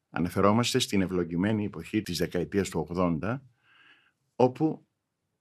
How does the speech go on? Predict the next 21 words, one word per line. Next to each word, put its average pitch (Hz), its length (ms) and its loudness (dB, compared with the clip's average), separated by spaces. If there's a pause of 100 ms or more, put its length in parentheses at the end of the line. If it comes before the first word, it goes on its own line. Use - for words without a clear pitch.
ο - 80 -8
καλός 90 300 2
Θεούλης 110 540 2
και 87 160 -2
ο 87 100 2
Άγιος 85 320 0
Ανδρέας 87 340 -2
Παπανδρέου 101 580 0 (380)
δημιούργησαν 131 720 6
τις 117 120 0
συνθήκες 117 840 -2 (460)
και 98 120 0
οι 90 140 4
Έλληνες 131 540 2 (1300)
γνώρισαν 123 500 4
ένα 120 180 4
ξέφρενο 117 680 2
πανηγύρι 95 500 2
χαράς 95 540 -2
και 85 140 -8
φιού, 127 460 2